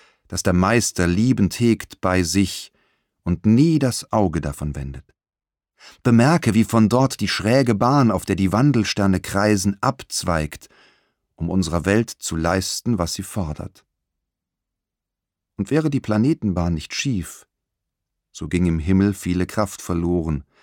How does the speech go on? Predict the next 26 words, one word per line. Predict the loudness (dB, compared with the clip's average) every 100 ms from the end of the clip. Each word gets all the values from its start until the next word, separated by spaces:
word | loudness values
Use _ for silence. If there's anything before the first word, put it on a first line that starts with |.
| _ -2
und | 0
jeder | 4 4 2
Keim | 0 0 2 4
hienieden | 2 2 2 2 4 4 2
bliebe | 0 -2 -4
taub, | -6 -6 -6 -8 _ _ _ _
und | -2 2
wiche | 2 2 4
mehr | 6 6 6 4
sie | 2 0 2
oder | 4 4
minder | 4 4 4 2 0
ab | -2 -4
vom | -6 -4 -2
ebenen | 0 2 2 0
Plan, | -2 0 4 2 2 _ _ _ _ _ _ _ _ _
so | -6 -2
mangelte | 2 2 0 -2
gar | -2
manches | 0 0 -2 -4 -6 -6
im | -4 -4
Weltgefüge, | -2 -2 -4 -10 -10 -6 -6 -2 -4 -4 _ _ _ _ -2
oben | 0 2 2 2 2
so | -2 -4
wie | -2
unten. | -4 -6 -10